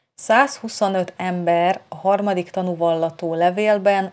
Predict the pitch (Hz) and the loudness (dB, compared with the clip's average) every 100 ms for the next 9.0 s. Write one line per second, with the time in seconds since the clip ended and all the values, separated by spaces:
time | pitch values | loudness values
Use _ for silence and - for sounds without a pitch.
0 | _ - 190 175 170 165 165 156 165 190 | _ -12 -8 -8 -8 -12 -12 -8 -6 -4
1 | 208 190 170 - 165 170 196 220 226 190 | -4 -4 -4 -6 -12 -10 -4 -2 0 0
2 | - - 160 151 185 170 180 190 - 226 | -2 -4 -4 -4 -8 -8 -6 -8 -8 -8
3 | 220 _ _ _ - 196 185 175 175 170 | -8 _ _ _ -6 -4 -2 -4 -4 -4
4 | 160 151 - - _ _ _ _ _ _ | -4 -6 -14 -16 _ _ _ _ _ _
5 | _ - 214 240 214 202 196 196 185 175 | _ -6 2 2 2 0 0 0 -6 -4
6 | 190 185 - 190 196 196 190 - - 196 | -6 -2 0 2 2 0 -2 -10 -8 -8
7 | - 185 180 165 - 170 160 156 165 160 | -4 -4 -2 -6 -6 -6 -8 -10 -10 -8
8 | 165 160 160 156 156 180 180 202 233 262 | -10 -10 -10 -12 -12 -10 -6 0 2 0